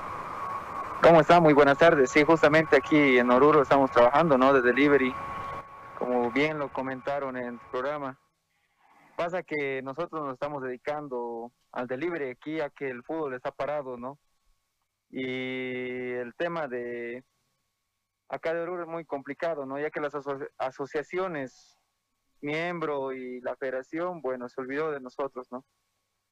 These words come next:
Ya empezamos a incursionar el tema de delivery, ya que todos los colegas, todo el mundo está saliendo ahora al, por el tema de la economía, no tenemos de dónde generar ingresos, en lo,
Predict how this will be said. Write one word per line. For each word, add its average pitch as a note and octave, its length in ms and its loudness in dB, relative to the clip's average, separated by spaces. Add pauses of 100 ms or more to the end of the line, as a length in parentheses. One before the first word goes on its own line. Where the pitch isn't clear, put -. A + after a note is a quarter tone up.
(440)
Ya F3+ 600 -6
empezamos E3 500 -6
a E3+ 60 -10
incursionar E3 480 -8
el D#3+ 100 -6
tema F3+ 260 -6
de C#3+ 120 -8
delivery, F#3 600 -6 (1000)
ya F3+ 160 -6
que - 160 -10
todos D4 200 -4
los - 120 -8
colegas, E3+ 840 -8 (460)
todo F3+ 200 -2
el E3+ 60 -10
mundo F3+ 240 -6
está D#3 140 -8
saliendo D3+ 400 -6
ahora C#3 200 -4
al, B2+ 140 -10 (240)
por C#3 140 -6
el C#3 100 -8
tema D#3+ 300 -4
de B2+ 540 -10 (280)
la - 80 -4
economía, E3+ 680 -4
no D#3+ 100 -6
tenemos D3 720 -8 (600)
de D3+ 100 -4
dónde F3 180 -6
generar D#3+ 280 -4
ingresos, D#3+ 420 -6
en C#3+ 100 -10
lo, C3+ 180 -8